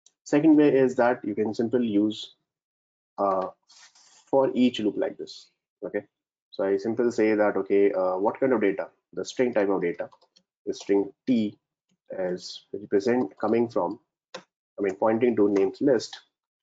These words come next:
and then you can write it like this also, system dot out println,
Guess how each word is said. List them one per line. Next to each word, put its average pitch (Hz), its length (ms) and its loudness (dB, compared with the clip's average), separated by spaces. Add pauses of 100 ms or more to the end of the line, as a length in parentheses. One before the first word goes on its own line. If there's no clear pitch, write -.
and 95 220 -12
then 101 280 -4 (300)
you 101 100 -12
can 101 180 -6
write 92 200 -2
it 98 80 -4
like 85 180 -2
this 92 140 -8
also, 101 220 -2
system 98 320 -2
dot 90 200 0
out - 220 -4
println, 110 400 -2